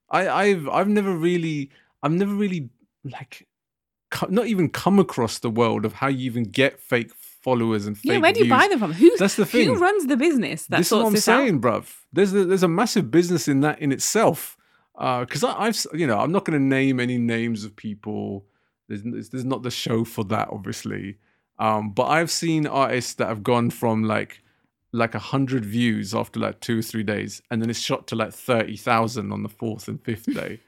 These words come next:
Speaker 2: <laughs>
Speaker 1: with, like, no additional comments and only, like, a few additional likes and stuff. And so you're just like, "Okay, come on, bro. Who the fuck are you trying to fool here?"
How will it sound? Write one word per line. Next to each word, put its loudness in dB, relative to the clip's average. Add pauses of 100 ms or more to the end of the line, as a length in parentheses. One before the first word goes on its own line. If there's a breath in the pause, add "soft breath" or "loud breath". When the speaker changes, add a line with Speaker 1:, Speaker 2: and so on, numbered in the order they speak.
(140)
Speaker 2:
<laughs> -6
Speaker 1:
with, 4
like, -2
no 4 (200 soft breath)
additional -2
comments -4
and -2
only, -2
like, -4
a -14
few -4
additional -4
likes -4
and -8
stuff. -12 (520)
And -2
so 2
you're 4
just -6
like, 0 (420)
"Okay, -8
come -8
on, -8
bro. -12
Who -6
the -6
fuck -12
are -12
you -10
trying -14
to -20
fool -8
here?" -16